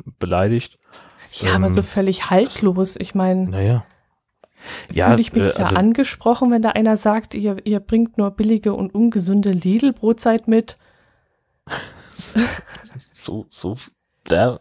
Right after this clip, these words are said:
Speaker 1: unfassbar bescheuert.
Speaker 2: Ja, eben, ihr verursacht
Speaker 1: Ja.
Speaker 2: bei uns im Land nur Lärm, Staus, Müll und Dreck und schlechte Laune. Also wenn ich nach Österreich fahre, in diese wunderbare Landschaft, zu, zu diesen wunderbaren Menschen, da bin ich nicht schlecht gelaunt. Also <laughs> muss ich ehrlich sagen,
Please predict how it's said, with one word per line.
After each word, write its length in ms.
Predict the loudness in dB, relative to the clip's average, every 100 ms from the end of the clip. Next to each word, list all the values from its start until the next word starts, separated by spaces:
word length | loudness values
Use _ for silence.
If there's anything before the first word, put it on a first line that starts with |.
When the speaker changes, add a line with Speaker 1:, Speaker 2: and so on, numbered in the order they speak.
| -4
Speaker 1:
unfassbar 680 | -2 -2 -2 -4 -2 -4
bescheuert. 560 | -6 -4 0 2 0 -2 -4 0
Speaker 2:
Ja, 140 | 2
eben, 360 | 2 0 0 0
ihr 100 | -2
verursacht 540 | 0 0 0 0 0 0
Speaker 1:
Ja. 80 |
Speaker 2:
bei 60 | 0
uns 200 | -2 0
im 120 | 0
Land 260 | 2 0 0
nur 100 | 0
Lärm, 380 | 0 2 2 0
Staus, 500 | -2 -2 -2 -2 -2
Müll 280 | 0 -2
und 240 | -2 -6 -2
Dreck 220 | -4 -2
und 140 | -8
schlechte 400 | -4 -4 -2 -4
Laune. 560 | -4 0 2 2 2 0 -8 _ _ _ _ _ _ _ _ _ _ _ _
Also 320 | -4 0 2
wenn 120 | 0 0
ich 260 | -2 -2
nach 140 | -2 0
Österreich 440 | -2 -2 -2 0
fahre, 260 | 0 0 0
in 60 |
diese 280 | 0 0 0
wunderbare 520 | 0 2 4 2 2
Landschaft, 420 | 0 0 0 -2 -2
zu, 140 | -8
zu 180 | -4 -2
diesen 300 | 0 0 2
wunderbaren 580 | 4 4 2 2 2 0
Menschen, 360 | -2 -2 -4
da 80 | -4
bin 180 | -2 -4
ich 160 | -2 -2
nicht 160 | -2
schlecht 260 | 0 -2 0
gelaunt. 480 | 0 2 2 0 -2
Also 220 | 0 0
<laughs> 100 | 0
muss 180 | -4 -4
ich 140 | -2
ehrlich 260 | 2 2 2
sagen, 480 | 0 0 0 0